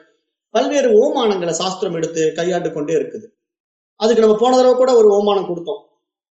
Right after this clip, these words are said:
இப்போ வந்து நான் கீழ இருந்து பார்க்கும்போது இந்த மலைகள், மடுவெல்லாம் பார்த்தா பிரம்மாண்டமா இருக்கும்.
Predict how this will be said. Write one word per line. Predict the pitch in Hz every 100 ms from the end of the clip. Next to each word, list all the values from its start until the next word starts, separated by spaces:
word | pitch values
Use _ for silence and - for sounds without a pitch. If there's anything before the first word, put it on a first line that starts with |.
| _
இப்போ | 214 214 214
வந்து | 226 240
நான் | 214
கீழ | 233 262 262
இருந்து | 254 254
பார்க்கும்போது | 226 214 214 214 220 233 220
இந்த | 196 190
மலைகள், | 185 190 208 208 208 208 - - -
மடுவெல்லாம் | 170 202 214 196 202
பார்த்தா | 196 170 208
பிரம்மாண்டமா | 175 175 190 190 196 180
இருக்கும். | 139 -